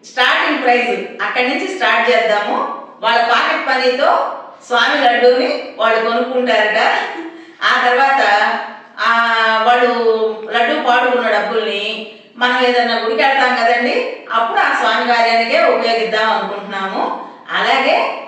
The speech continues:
ఈరోజు ఆ వినాయకుడి నిమజ్జనం కూడా ఉంది.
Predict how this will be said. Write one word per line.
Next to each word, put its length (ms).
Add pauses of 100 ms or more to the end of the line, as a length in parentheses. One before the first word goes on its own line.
(180)
ఈరోజు 800 (360)
ఆ 160
వినాయకుడి 540
నిమజ్జనం 480
కూడా 280
ఉంది. 580